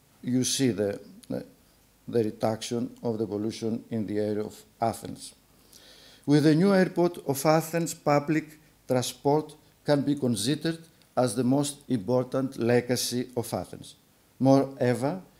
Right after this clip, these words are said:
a series of other transport works, such as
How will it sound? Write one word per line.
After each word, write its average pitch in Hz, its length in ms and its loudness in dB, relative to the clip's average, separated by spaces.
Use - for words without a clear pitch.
a 127 120 2
series 165 440 2
of - 300 -8
other 139 340 2
transport 156 760 -2
works, 120 520 0
such 147 340 0
as 139 320 -2